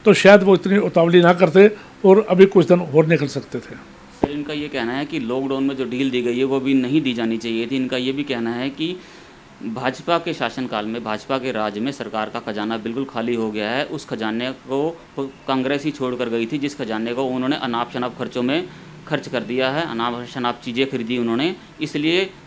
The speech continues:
Speaker 2: अब उनके पास लोगों को राशन मुहैया करवाने के लिए कोई फंड नहीं था। इसके लिए अपनी नाकामी को छुपाने के लिए उन्होंने बाजार खोलने के आदेश दे दिए,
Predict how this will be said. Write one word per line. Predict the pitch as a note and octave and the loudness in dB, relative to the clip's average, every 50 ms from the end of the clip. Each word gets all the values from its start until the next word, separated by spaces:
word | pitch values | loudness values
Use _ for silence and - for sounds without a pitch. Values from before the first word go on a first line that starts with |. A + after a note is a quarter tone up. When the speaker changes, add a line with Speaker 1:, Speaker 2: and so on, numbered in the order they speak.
| - | -4
Speaker 2:
अब | C#3+ D#3 D#3 E3 E3 - - - | -2 -2 -2 -2 -6 -8 -8 -4
उनके | D#3 D3 C#3 C3+ C#3 C#3 | -2 -2 0 0 -2 -2
पास | C3+ - C3+ D3 D#3+ - | -2 0 0 -2 -2 -2
लोगों | C3 B2 B2 B2 B2+ C3+ | -4 -4 -4 -2 -2 -4
को | C3 C#3+ | -4 -4
राशन | B2+ A2 A2+ A2+ - C#3+ C#3 | -4 -4 -4 -4 -4 -2 -2
मुहैया | C3+ C3 A#2+ A#2+ B2+ C3+ | -2 -2 -2 -2 -4 -4
करवाने | A#2+ B2 B2 A#2 A#2 A#2+ B2 | -4 -4 -6 -4 -4 -6 -6
के | A#2+ - C3 B2 | -6 -6 -6 -4
लिए | A#2+ C3 C3+ | -4 -2 -4
कोई | C3+ C3+ D3 C#3 | -4 -2 -4 -4
फंड | C3+ - C#3 C3+ C#3 | -4 -2 -2 0 0
नहीं | C#3 C3+ B2+ B2 A#2+ | 0 0 -2 -4 -4
था। | A#2+ C#3 | -6 -6
इसके | D3+ D#3 D#3 D3 - - - D#3 D3 | -6 -6 -8 -12 -12 -8 -4 -4 -2
लिए | C3 B2 C3 D3+ E3+ | -2 -2 -2 -4 -4
अपनी | - - B2+ - C#3+ D3 C#3+ | -4 -6 -6 -4 -2 -2 -2
नाकामी | C3 B2+ - A#2 A2+ A#2+ C3+ C3+ | -2 -2 -4 -4 -2 -2 -2 -2
को | C#3 C#3+ | -4 -6
छुपाने | C#3 - G#2+ A2+ A2+ A2+ A2+ A#2 | -8 -8 -6 -4 -4 -4 -4 -4
के | A#2 A#2+ | -6 -6
लिए | A#2+ C3 | -4 -4
उन्होंने | C#3 B2+ B2+ B2 B2 C3+ | -4 -4 -4 -4 -4 -4
बाजार | B2+ A2+ A2+ G#2 A2+ A#2 A#2 | -4 -4 -4 -2 -2 -4 -4
खोलने | A2 A#2 A#2 A#2 A#2+ B2 B2 | -4 -6 -6 -4 -4 -4 -4
के | A#2+ B2+ | -4 -4
आदेश | A#2 A2 G#2+ A#2 A#2 A2+ | -4 -4 -4 -6 -6 -6
दे | G#2 A2+ | -8 -8
दिए, | G2+ F#2+ A2 B2+ E3 F3+ | -8 -6 -6 -8 -8 -8